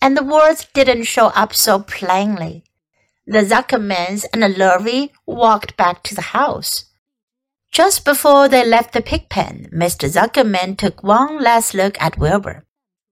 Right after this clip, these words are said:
"You know," he said, in an important voice, "I've thought all along that that pig of ours was an extra good one. He's a solid pig.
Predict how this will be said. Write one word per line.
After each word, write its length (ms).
"You 200
know," 420
he 140
said, 380
in 180
an 240
important 840
voice, 600
"I've 320
thought 400
all 380
along 540
that 420
that 360
pig 260
of 200
ours 600
was 200
an 220
extra 480
good 220
one. 240
He's 260
a 80
solid 540
pig. 260